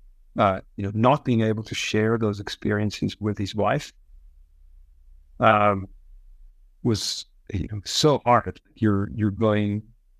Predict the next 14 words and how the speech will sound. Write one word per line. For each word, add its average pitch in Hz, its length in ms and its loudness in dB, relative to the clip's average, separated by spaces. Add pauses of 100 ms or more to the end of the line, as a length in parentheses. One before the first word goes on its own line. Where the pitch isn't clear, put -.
(180)
through 113 280 0
this - 420 -6
incredibly 127 580 2
tough - 260 -8
journey, 104 500 2 (840)
and 104 760 0
you're 107 140 4
meeting 104 640 -2 (500)
prime 120 160 2
ministers, 107 720 0 (320)
presidents, 101 680 0
and, 95 260 -4 (200)
you 120 120 -4
know, 101 160 -6